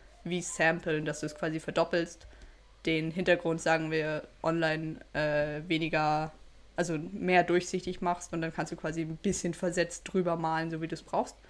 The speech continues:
Und ich glaube, das musst du schon noch immer alles einzeln machen.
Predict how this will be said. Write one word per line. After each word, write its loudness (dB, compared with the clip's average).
Und 0
ich -4
glaube, 10
das 2
musst 2
du -2
schon -2
noch -2
immer 2
alles -2
einzeln -2
machen. -4